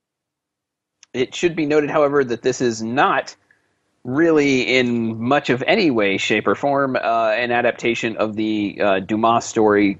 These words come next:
as we reviewed the other Disney Three Musketeers film that had the Kiefer Sutherland, Charlie Sheen, uh, duo, as well as Oliver Platt as the Three Musketeers.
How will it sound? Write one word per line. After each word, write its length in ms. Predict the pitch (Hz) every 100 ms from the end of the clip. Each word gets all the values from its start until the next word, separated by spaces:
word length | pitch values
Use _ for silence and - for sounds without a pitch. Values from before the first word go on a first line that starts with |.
| -
as 300 | 101 98 101
we 80 |
reviewed 540 | 107 107 104 104 104 95
the 120 | 98
other 380 | - 262 120 - - _ _
Disney 320 | 127 135 120
Three 160 | 110 120
Musketeers 480 | 110 104 107 110 101
film 340 | - 107 104
that 120 | 98
had 240 | 95 104 92
the 300 | 101 95 92
Kiefer 280 | - 113 107
Sutherland, 540 | 85 82 - 104 98 95
Charlie 320 | 104 101 95
Sheen, 500 | - 104 101 98 95 - _ _ -
uh, 380 | 98 92 87 85 _ _ _ _ 117
duo, 420 | 117 110 107 101
as 140 | 98 104
well 100 | 101
as 80 | 95
Oliver 320 | 101 101 95
Platt 460 | - 104 95 - - _
as 160 | 101 95
the 80 | 98
Three 140 | 113
Musketeers. 540 | 101 98 - 107 98